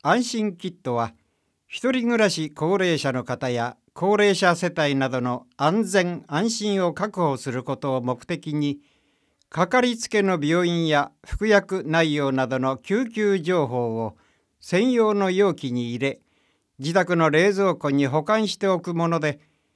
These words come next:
万一の救急時に救急隊員がその情報を活用して、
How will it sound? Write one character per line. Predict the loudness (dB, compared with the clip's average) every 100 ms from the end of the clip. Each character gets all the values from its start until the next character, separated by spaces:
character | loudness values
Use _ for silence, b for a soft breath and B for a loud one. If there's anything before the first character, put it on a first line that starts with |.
| b b -2
万 | 0 2
一 | 0 -2
の | -2 -2
救 | -2 -4
急 | -2 -2 -2
時 | -2 0
に | 2 0 -2
救 | -2 -2 0
急 | -2 0 0
隊 | 2 2 2
員 | 2 0
が | -2
そ | -2 0
の | 0 0
情 | 0 2 2
報 | 0 0 2 0 -2
を | -6
活 | -8 -6 -4
用 | -2 -2
し | -6 -8
て、 | -8